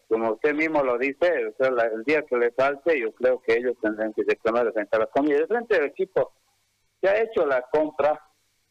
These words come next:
y como usted es conocimiento, Gary, creo que a nivel Bolivia ha tenido muchos problemas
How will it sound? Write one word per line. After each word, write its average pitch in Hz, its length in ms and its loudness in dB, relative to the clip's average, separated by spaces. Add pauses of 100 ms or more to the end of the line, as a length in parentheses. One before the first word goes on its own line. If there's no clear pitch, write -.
(180)
y 135 180 -2
como 131 340 0
usted 160 240 2
es 156 120 -4
conocimiento, 139 720 -2
Gary, 139 320 0
creo 131 460 2
que 107 200 2 (540)
a 117 40 0
nivel 131 320 0 (100)
Bolivia 127 600 -2 (480)
ha 127 140 2
tenido 135 300 0
muchos 156 460 0
problemas 139 460 0